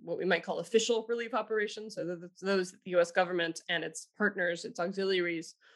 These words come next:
are involved in. Um, but certainly there's a lot of, uh, people to people diplomacy going on as well. Um, you know, um, church groups, communities, um, y-, you know, uh, sort of, uh, community chests, uh, local s-,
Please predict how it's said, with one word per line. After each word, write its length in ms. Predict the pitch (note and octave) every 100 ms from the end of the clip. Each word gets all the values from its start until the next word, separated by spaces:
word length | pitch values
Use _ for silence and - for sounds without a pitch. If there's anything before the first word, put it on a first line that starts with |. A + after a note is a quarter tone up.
| - _ _ -
are 120 | F3+
involved 380 | F3 E3+ E3+ E3+
in. 260 | E3 E3 F3 _ - _ -
Um, 180 | A3+
but 160 | A3 A#3
certainly 300 | C4 A#3+ G#3+
there's 180 | F#3+ G3+
a 60 |
lot 580 | G#3+ F3 F3+ F#3 F3+ E3
of, 160 | F3 D#3+ -
uh, 160 | E3+ E3 -
people 320 | A#3+ G#3 F3+
to 140 | -
people 320 | F#3+ B3 G#3 F3+
diplomacy 600 | E3+ - E3 E3 - D#3+
going 300 | E3 D#3+ E3
on 140 | D#3
as 120 | D#3
well. 440 | E3+ E3+ D#3 D3 -
Um, 360 | E3 D3+ D#3+ -
you 120 | E3+
know, 140 | D3+ E3 D3+
um, 200 | D3+ - -
church 400 | - G3 F#3 -
groups, 360 | F3+ E3 - -
communities, 880 | G3 E3+ F3 F3+ E3+ E3 D#3+ - -
um, 480 | E3+ D#3+ D#3+ E3 D#3+ - - -
y-, 160 | A2 -
you 140 | A2+ D#3
know, 100 | - D#2
uh, 180 | A2 G#2+ D#3+ E3+
sort 200 | - E3+
of, 80 | E3 -
uh, 100 | - - _ -
community 380 | B3 G#3 G#3
chests, 560 | G#3+ - G3 G3 - -
uh, 240 | F3 E3+
local 380 | F3+ F#3+ F#3 F3+
s-, 400 | F3+ - - -